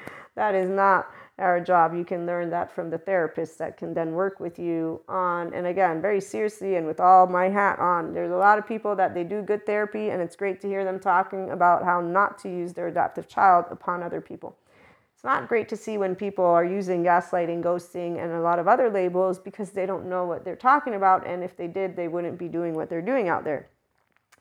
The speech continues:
They wouldn't be using labels to label each other. So, all of our relationships, they are very much for the functional adult, direct communication. That does not mean that you're talking to adults. It means that you,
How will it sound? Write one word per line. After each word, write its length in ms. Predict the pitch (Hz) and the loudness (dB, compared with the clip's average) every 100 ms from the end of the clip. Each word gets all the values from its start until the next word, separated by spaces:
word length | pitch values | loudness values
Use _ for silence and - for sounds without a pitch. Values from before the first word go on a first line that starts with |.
| _ | _
They 180 | 180 165 | -8 -4
wouldn't 300 | 165 170 165 | -4 -6 -8
be 100 | 165 | -4
using 380 | 180 175 170 | -4 -4 -4
labels 400 | 170 180 156 143 - | -2 0 -2 -6 -8
to 80 | |
label 280 | 170 175 160 | -6 -4 -4
each 160 | - - | -6 -8
other. 180 | - - | -8 -10
So, 280 | - 202 - - - _ _ _ _ _ | 0 0 0 -18 -20 _ _ _ _ _
all 240 | - 226 240 | 8 8 10
of 100 | 220 | 8
our 100 | 202 | 6
relationships, 920 | 185 175 175 180 180 - 180 _ _ _ _ | 6 2 -2 -8 -12 -12 -14 _ _ _ _
they 440 | 185 180 180 180 - | -4 -2 0 -2 -4
are 480 | 175 170 170 170 - | -2 0 -2 -4 -6
very 360 | 175 202 208 185 | -2 0 2 0
much 520 | 170 - - - _ _ - | -4 -6 -12 -20 _ _ -14
for 80 | 165 | -8
the 80 | 165 | -4
functional 480 | - 170 - 180 | -2 -2 -4 -6
adult, 400 | 165 160 - - _ _ | -2 -2 -2 -8 _ _
direct 520 | - 160 180 190 - - | -6 0 2 2 0 -18
communication. 760 | 185 170 165 170 - - - | -12 -10 -10 -10 -10 -14 -14
That 160 | 165 165 | -12 -6
does 160 | 165 160 | -6 -4
not 260 | 190 - | -4 -4
mean 420 | 196 190 190 190 - | -4 -2 -4 -4 -2
that 180 | 165 | -2
you're 120 | 170 - | -2 -4
talking 480 | - 185 - 165 165 | 0 0 0 -10 -10
to 200 | - 214 | -6 -4
adults. 400 | 165 - - 170 | -4 -8 -10 -20
It 160 | - | -10
means 240 | 175 180 170 | -6 -4 -2
that 180 | 156 | -4
you, 340 | 180 254 254 | -2 -2 -2